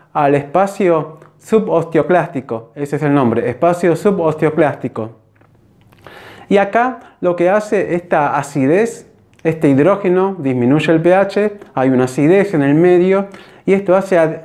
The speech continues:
y esto hace que se disuelvan los cristales de hidroxiapatita. Entonces se libera calcio y fósforo.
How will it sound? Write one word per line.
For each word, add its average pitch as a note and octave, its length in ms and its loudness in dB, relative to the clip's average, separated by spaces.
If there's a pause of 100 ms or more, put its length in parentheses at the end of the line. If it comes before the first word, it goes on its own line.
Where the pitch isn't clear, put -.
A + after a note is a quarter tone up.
y D3 200 -4
esto F#3 320 0
hace E3+ 340 -2
que C#3 340 2
se C3 160 -2
disuelvan B3 760 2 (200)
los E3+ 160 0
cristales F3+ 560 0
de D#3+ 220 4
hidroxiapatita. D3+ 960 -2 (720)
Entonces D#3 500 0
se D3+ 120 -2
libera D#3+ 680 0 (180)
calcio G3 640 -2
y C#3 120 -6
fósforo. A#2+ 600 -4